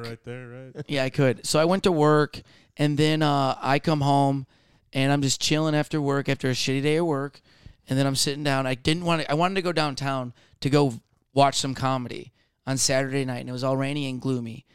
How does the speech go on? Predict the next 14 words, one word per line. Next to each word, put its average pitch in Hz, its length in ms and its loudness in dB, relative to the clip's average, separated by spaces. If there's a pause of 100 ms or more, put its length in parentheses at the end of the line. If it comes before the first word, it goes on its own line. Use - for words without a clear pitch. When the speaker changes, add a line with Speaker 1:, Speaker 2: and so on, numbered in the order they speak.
(360)
Speaker 1:
but 139 400 0 (260)
there 147 100 -2
was 151 120 -2
no 151 100 0
fucking 127 260 -6
parking. 123 400 -6
And 117 80 -8
I'm 127 80 -8
like, 127 180 -12
"I'm 139 220 -2
not 131 300 -2
parking 131 360 -2
far 131 240 -2
away 123 300 -4